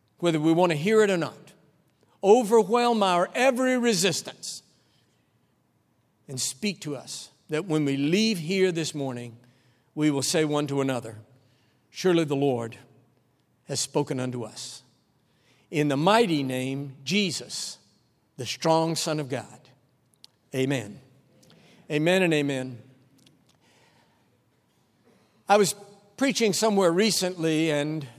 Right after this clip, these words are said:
as a guest, as always, and before the service, a man came up to me and said, "I know you used to be a university president. I hope we're not gonna get theology this morning." He said, "I just, I don't like it when they preach theology." <laughs> Now,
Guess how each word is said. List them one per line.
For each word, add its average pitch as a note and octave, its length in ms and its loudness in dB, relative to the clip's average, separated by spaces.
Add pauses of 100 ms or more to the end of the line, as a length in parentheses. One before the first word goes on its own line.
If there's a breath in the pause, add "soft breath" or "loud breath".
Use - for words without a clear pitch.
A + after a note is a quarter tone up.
(120)
as C3+ 160 -4
a D#3+ 40 -6
guest, E3 420 2
as D3+ 140 -4
always, D3+ 640 0
and D3 180 -6
before G3 260 0
the G3 80 2
service, F3 520 -2 (420 soft breath)
a D#3 40 -12
man G3+ 280 0
came G3+ 220 0
up G3+ 160 0
to F3 80 -8
me F3 180 0
and F3 100 -2
said, G3+ 200 0
"I F#3 100 0
know A3+ 140 2
you A3+ 140 2
used A3 160 0
to A#3 60 -6
be G#3+ 160 -4
a G3 40 0
university G3 680 2
president. D#3+ 640 -2 (420 loud breath)
I E3 120 4
hope A#3+ 280 6
we're C4 100 2
not A#3+ 240 4
gonna A3+ 180 2
get A3+ 200 2
theology G3+ 760 2
this B2+ 220 -10
morning." A#2+ 300 -8 (800)
He D#3 120 -10
said, G3 220 0
"I F#3 40 0
just, A3+ 320 -4 (200 loud breath)
I F#3 80 -4
don't B3 220 4
like A#3 280 4
it A#3 140 -2
when F#3+ 160 -2
they F3 100 0
preach G3+ 340 -4
theology." E3 760 -2
<laughs> - 240 -20
Now, A#3+ 140 -2